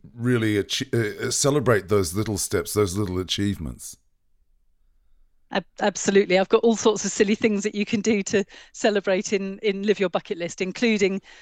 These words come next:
Speaker 2: things like, um, when you've, when you've achieved one step of the goal, to, to just lift your arm up and pat yourself on the back. And just doing things like that, it makes you laugh. It gives you a little,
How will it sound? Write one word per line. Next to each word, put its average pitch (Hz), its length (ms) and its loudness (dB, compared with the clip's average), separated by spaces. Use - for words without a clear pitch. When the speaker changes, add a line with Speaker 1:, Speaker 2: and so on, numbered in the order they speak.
Speaker 2:
things 202 280 -2
like, 180 380 -2
um, 185 220 -4
when 208 140 4
you've, 202 180 2
when 220 200 2
you've 208 120 2
achieved 220 460 -2
one 214 280 0
step - 380 -4
of 190 120 -4
the 190 100 -6
goal, 190 320 0
to, 190 180 -4
to 214 80 -2
just 254 240 -4
lift 277 280 2
your 240 280 4
arm 233 280 2
up 202 240 -2
and 233 280 -4
pat - 220 -4
yourself 247 340 0
on 247 80 2
the 240 80 -2
back. - 460 -4
And 277 180 2
just - 300 -4
doing 311 380 2
things 240 260 -2
like 226 140 -2
that, 294 200 0
it 247 140 2
makes 247 420 0
you 226 120 -2
laugh. 233 420 -2
It 233 100 -6
gives 294 260 -6
you 247 260 -2
a 247 80 0
little, 294 600 2